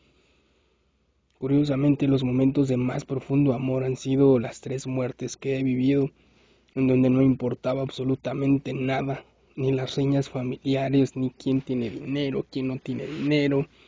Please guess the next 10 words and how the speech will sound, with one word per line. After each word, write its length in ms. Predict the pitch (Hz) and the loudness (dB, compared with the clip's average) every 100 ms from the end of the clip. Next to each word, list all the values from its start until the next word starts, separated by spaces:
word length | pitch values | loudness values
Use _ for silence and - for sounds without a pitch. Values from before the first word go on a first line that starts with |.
| - _ _ _ | -20 _ _ _
qué 120 | 143 | -4
tenías 440 | 139 131 131 127 | 0 2 2 -2
que 100 | - | -8
hacer 260 | 127 - 135 | -10 -6 -4
ese 220 | 131 120 | -4 -2
día, 200 | 127 135 | 0 0
no 220 | 131 139 | 0 0
importaba 800 | 156 151 - - - - - - | 4 2 0 -10 -10 -10 -14 -10
absolutamente 920 | 147 - 139 143 - - 139 135 - | -12 -8 -2 -2 -4 -10 -10 -10 -10
nada, 380 | 147 143 151 143 | -10 -4 -4 -4